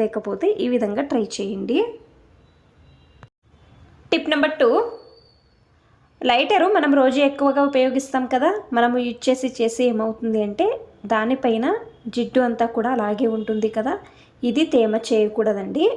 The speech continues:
మీరు కొంచెం ఎక్స్పైర్ అయిన పౌడర్ను వేసి బట్టతో తుడవండి, చాలా బాగా నీట్గా క్లీన్ అవుతుందండి.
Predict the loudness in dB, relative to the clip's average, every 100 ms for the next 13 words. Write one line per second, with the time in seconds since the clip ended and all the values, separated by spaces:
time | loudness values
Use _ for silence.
0 | -2 -2 0 0 0 0 0 0 -2 -2
1 | 2 2 2 0 -2 -2 -2 0 0 0
2 | 0 0 0 -2 -14 -20 -20 -18 -6 -4
3 | 0 0 2 0 2 2 0 -2 0 0
4 | -2 -14 -20 -8 -2 0 0 0 0 0
5 | 2 4 2 0 -2 0 0 2 0 -4
6 | -6 -6 -4 0